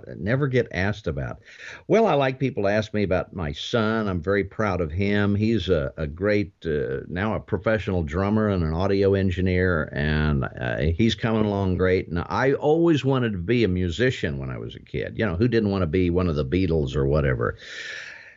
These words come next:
And, uh, he's following his dreams, and it's very tough. Uh, music industry, like acting, is, is very tough to get into. And he's succeeding,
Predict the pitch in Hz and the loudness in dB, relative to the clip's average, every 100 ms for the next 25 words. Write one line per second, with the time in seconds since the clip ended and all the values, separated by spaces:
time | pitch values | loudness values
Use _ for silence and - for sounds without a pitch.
0 | - - 127 131 131 127 120 113 113 107 | -8 -2 0 2 2 2 2 4 4 2
1 | - - 226 - 190 185 185 180 170 117 | -2 -4 -2 -2 0 2 2 2 0 0
2 | 147 202 110 60 50 - 104 101 104 107 | 0 0 0 -2 -8 -10 -2 0 2 2
3 | 104 107 110 139 117 101 185 170 127 - | 0 -2 -2 2 2 0 -2 0 0 -4
4 | - 92 78 73 120 131 101 95 113 101 | -12 -10 -8 -2 2 2 0 -2 0 0
5 | 92 101 101 98 95 - 101 98 117 95 | -2 0 0 0 -2 -4 -2 0 0 0
6 | 82 - 95 110 127 - 98 95 92 92 | -2 -2 -2 0 -2 0 2 4 4 2
7 | 90 - - - 101 87 78 135 156 120 | -2 -6 -10 -4 0 0 0 0 0 -2
8 | 131 117 - 101 110 202 247 - 95 67 | -2 -2 -2 -2 0 2 2 0 -2 -2
9 | 53 - - _ - 101 98 92 95 110 | -4 -12 -20 _ -8 -2 0 2 2 2
10 | 127 - - 127 117 - 147 147 165 202 | 2 0 -2 -2 -4 -2 2 2 2 0